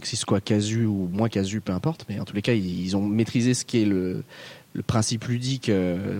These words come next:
pourquoi ça marche chez eux, c'est parce qu'ils ont des idées par rapport à ça, et ils sont, ils savent bien les mettre en place. Par exemple, je, t'aurais mis la Wii U dans les mains de, de Microsoft, je suis pas certain qu'ils seraient arrivés au, à autant de concepts, euh, à montrer à l'E trois.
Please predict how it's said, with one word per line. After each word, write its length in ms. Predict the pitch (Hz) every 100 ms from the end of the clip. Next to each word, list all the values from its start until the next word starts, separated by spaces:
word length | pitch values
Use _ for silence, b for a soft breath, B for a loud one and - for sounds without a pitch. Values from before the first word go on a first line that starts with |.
| - -
pourquoi 220 | 110 123
ça 120 | 107
marche 300 | 104 120 -
chez 200 | 107 104
eux, 80 | 120
c'est 100 | -
parce 160 | - -
qu'ils 160 | 107
ont 60 | 110
des 240 | 95 90
idées 160 | 92 107
par 120 | 90
rapport 220 | 87 87
à 60 | 87
ça, 240 | 135 123
et 20 |
ils 60 | 92
sont, 260 | - - 90
ils 60 |
savent 160 | 95 98
bien 120 | 120
les 80 | 117
mettre 180 | 104 -
en 40 |
place. 220 | 147 170 B B B B B
Par 100 | -
exemple, 200 | 95 117
je, 80 | 113
t'aurais 260 | 110 - 113
mis 100 | 135
la 100 | 123
Wii 200 | 117 123
U 60 | 123
dans 80 |
les 120 | 110 104
mains 100 | 98
de, 300 | 101 95 85
de 80 | 92
Microsoft, 420 | 95 92 98 143
je 60 | 110
suis 100 | 101
pas 200 | 98 131
certain 380 | - 117 135 147
qu'ils 160 | 117
seraient 180 | - 113
arrivés 280 | 101 101 127
au, 120 | 117 98 - - -
à 140 | 92
autant 220 | 107 147
de 40 | 127
concepts, 500 | 120 113 127 131 -
euh, 360 | 92 85 85 78
à 140 | 80
montrer 320 | 95 95 -
à 60 | 120
l'E 80 | 110
trois. 240 | - 110